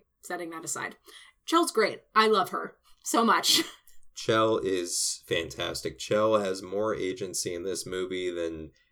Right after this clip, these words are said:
Speaker 2: most Disney princesses get in their entire life.
Speaker 1: Yeah, and I,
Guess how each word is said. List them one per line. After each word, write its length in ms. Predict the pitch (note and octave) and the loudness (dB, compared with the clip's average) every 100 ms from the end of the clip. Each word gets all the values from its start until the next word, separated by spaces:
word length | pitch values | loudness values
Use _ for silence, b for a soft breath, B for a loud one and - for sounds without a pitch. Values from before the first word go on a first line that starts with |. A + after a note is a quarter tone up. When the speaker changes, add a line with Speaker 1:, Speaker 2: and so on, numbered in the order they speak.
| _ - | _ -12
Speaker 2:
most 520 | F#2+ F#2 F2+ - F2+ | -2 0 0 -4 -4
Disney 340 | F2 E2 E2+ | -6 -4 -8
princesses 680 | - E2+ D#2+ D#2 - D#2 D2+ | -6 -6 -4 -6 -8 -8 -6
get 240 | F2 D2 | -4 -4
in 60 | - | -8
their 160 | D2+ D2 | -12 -12
entire 380 | C#2+ D#2+ D2 D#2+ | -10 -8 -8 -8
life. 540 | - - - - - | -12 -14 -16 -20 -10
Speaker 1:
Yeah, 400 | G3+ F#3+ F3+ F3 - | -2 0 0 -2 -2
and 120 | G#3 | 2
I, 280 | A3 A#3 A3+ | 2 2 -2